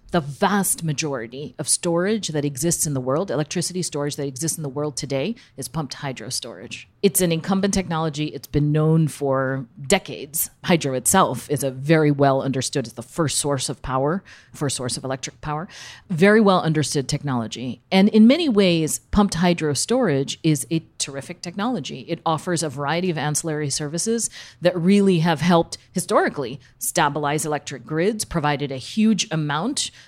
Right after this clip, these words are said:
of the kinds of services that electric grids need in order to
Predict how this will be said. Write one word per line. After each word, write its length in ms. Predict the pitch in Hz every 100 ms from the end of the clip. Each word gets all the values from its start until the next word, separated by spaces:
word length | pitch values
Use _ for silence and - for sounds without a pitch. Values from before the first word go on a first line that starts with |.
| _
of 180 | 180 143
the 80 | 156
kinds 480 | - - 202 202 170
of 100 | 156
services 540 | - 160 190 - 190
that 160 | 175 143
electric 420 | 135 139 - 123
grids 380 | 147 151 143 131
need 380 | 156 170 269 262
in 240 | 160 160
order 320 | 165 156 156
to 320 | - 151 143